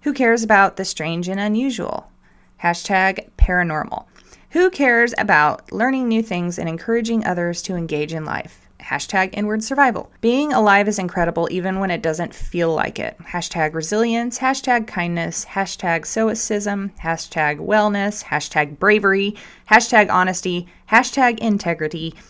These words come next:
hashtag strength, and hashtag fortitude. These are all things that I value. I like to make a list of core values. So this is, like, little,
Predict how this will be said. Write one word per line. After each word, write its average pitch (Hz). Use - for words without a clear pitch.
hashtag 160
strength, 220
and 226
hashtag 185
fortitude. 156
These 202
are 220
all 220
things 208
that 175
I 160
value. 214
I 156
like 170
to 160
make 175
a 165
list 180
of 170
core 180
values. 175
So 196
this 294
is, -
like, 269
little, 233